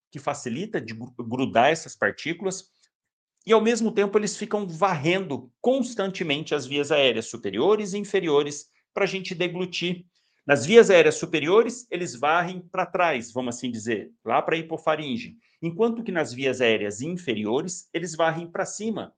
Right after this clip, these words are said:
tudo pra chegar na glote ali e a gente deglutir isso. E isso acontece a todo momento.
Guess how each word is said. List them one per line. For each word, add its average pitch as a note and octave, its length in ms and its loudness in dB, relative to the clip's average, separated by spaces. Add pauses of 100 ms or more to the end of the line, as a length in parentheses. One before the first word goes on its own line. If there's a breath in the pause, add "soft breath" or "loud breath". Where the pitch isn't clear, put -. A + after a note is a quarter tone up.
tudo A#3 220 -8
pra E3+ 140 -4
chegar C3 340 -2
na C3+ 100 -4
glote F3+ 400 -2
ali F3+ 120 -6
e G3 40 0
a F#3 40 2
gente F3+ 240 -8
deglutir F3+ 480 -6
isso. C3 340 -8 (1040)
E F#3 80 -2
isso G#3 160 -6
acontece E3+ 380 -2
a - 40 -2
todo E3+ 160 -4
momento. F#3+ 380 -2